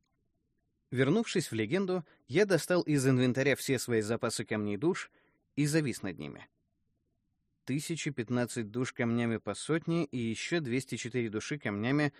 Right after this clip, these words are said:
с маленькой вместимостью. Это же получается, что я тут за несколько месяцев набил душ на два с половиной миллиона рублей?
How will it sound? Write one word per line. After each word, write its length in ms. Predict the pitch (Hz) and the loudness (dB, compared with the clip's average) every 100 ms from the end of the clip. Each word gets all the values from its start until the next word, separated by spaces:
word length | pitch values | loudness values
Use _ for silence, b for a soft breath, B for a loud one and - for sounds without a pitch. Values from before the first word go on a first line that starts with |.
| B | B
с 120 | - | -4
маленькой 480 | 127 131 104 95 101 | 0 2 0 -2 -6
вместимостью. 760 | 98 104 - 87 - - - - _ _ _ _ _ _ _ _ _ _ _ _ _ _ _ - | -6 -6 -8 -12 -12 -16 -18 -20 _ _ _ _ _ _ _ _ _ _ _ _ _ _ _ -6
Это 200 | 139 127 | -4 -2
же 140 | 117 | -4
получается, 640 | 101 101 - 127 147 135 | -6 -6 2 2 2 0
что 160 | 117 117 | -4 -4
я 200 | 104 135 | 0 0
тут 200 | 147 123 | -2 -2
за 100 | 120 | 2
несколько 460 | 117 151 160 135 117 | 2 2 0 -2 -2
месяцев 520 | 92 - 104 170 - b b 113 | -4 -6 -4 -4 -6 b b 0
набил 400 | 120 110 180 120 | 0 4 4 4
душ 300 | 123 165 131 | 2 0 0
на 120 | 113 | 0
два 140 | 120 | 0
с 60 | - | 0
половиной 360 | 110 107 156 | 0 2 4
миллиона 340 | 120 110 131 123 | 2 2 0 0
рублей? 300 | 98 117 | -2 -6